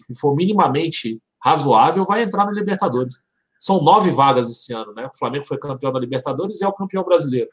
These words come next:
O Atlético Paranaense foi campeão da Copa do Brasil e tá entre os seis. E aí você vai jogando vaga pra trás, vaga pra trás. Acho que tá no G oito agora, G nove, sei lá.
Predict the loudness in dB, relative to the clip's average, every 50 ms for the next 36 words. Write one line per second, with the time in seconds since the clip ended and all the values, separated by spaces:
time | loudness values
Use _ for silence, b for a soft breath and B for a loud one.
0 | _ _ _ _ _ _ _ _ _ _ _ _ _ _ _ _ _ 0 2 4
1 | 4 6 4 4 4 4 4 4 4 4 2 0 0 0 2 2 2 0 0 0
2 | 0 0 -2 -2 -4 -8 -10 -8 -8 -6 -6 -6 -4 -4 -2 -2 -2 -2 -2 -2
3 | -2 -4 -4 -2 -2 -2 -2 -2 0 0 0 0 0 -2 0 0 0 0 0 -2
4 | -4 -4 -4 -4 -2 0 0 0 0 -4 -8 -14 -18 _ _ _ _ _ -20 -20
5 | _ _ _ _ -2 0 2 2 4 4 4 4 4 4 6 6 4 4 4 2
6 | 2 2 2 2 2 0 0 -2 -4 -2 2 2 2 2 0 -4 -10 -12 _ -8
7 | -6 -6 -6 -6 -8 -8 -6 -6 -6 -6 -6 -8 -10 -16 -20 _ _ _ _ _
8 | -8 -8 -6 -8 -8 0 2 2 2 2 0 -2 -2 -4 -6 -4 -2 -2 0 2
9 | 4 4 6 6 4 2 0 -6 -6 -4 -4 -4 -4 -8 -10 -12 -12 -12 -12 -8
10 | -4 -2 0 0 -2 -2 -6 -10 -10 -8 -8 -8 -8 -10